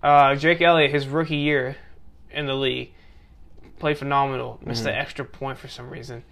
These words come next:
Speaker 1: And you had, uh, crazy to think about it. Patriots had special teams mishaps. You had the missed, uh, extra. You had the block.
Speaker 2: Mm-hmm.
Speaker 1: I think it was a block, and then the punter, I forget what the punter was at the time, just dropped the ball.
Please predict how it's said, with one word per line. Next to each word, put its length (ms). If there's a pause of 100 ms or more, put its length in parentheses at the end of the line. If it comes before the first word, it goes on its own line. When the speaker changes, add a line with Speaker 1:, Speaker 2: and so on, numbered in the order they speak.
(280)
Speaker 1:
And 160
you 80
had, 260
uh, 380 (380)
crazy 600
to 80
think 220
about 280
it. 140 (1400)
Patriots 340
had 260 (140)
special 460
teams 280
mishaps. 600 (260)
You 140
had 120
the 100
missed, 360
uh, 320
extra. 360
You 80
had 120
the 60
block. 480 (300)
Speaker 2:
Mm-hmm. 260
Speaker 1:
I 60
think 120
it 40
was 100
a 40
block, 600 (560)
and 160
then 340
the 100
punter, 460 (440)
I 40
forget 140
what 80
the 60
punter 180
was 180
at 80
the 60
time, 380 (340)
just 180
dropped 200
the 80
ball. 360